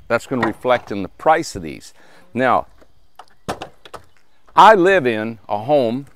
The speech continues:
with the original panels. I love the original panels. It's warm, it's dry, it's been good, it's been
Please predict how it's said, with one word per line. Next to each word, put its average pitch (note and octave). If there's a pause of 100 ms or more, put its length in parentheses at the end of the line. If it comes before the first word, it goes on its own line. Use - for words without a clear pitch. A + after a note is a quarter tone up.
(240)
with A#2
the B2+
original A2+
panels. F#2+
I G2+
love A2
the A#2
original A#2
panels. C#3+ (360)
It's -
warm, C3+
it's -
dry, C#3+
it's F2+
been F#2
good, C3+
it's G2
been F2+